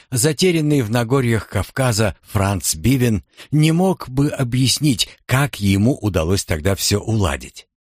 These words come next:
Это казалось таким далеким. Воспоминания, расследование дела Адлонских дам ушло на второй план.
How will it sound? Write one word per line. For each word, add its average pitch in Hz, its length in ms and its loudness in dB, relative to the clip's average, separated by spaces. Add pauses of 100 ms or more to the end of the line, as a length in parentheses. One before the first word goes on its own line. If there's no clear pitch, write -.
(280)
Это 113 220 0
казалось 90 460 0
таким 107 560 0
далеким. 95 680 -2 (560)
Воспоминания, 117 1000 0 (260)
расследование 101 960 2
дела 110 360 0
Адлонских 101 720 -2
дам 127 320 0
ушло 95 380 -2
на 101 100 0
второй 110 340 -2
план. 110 380 -4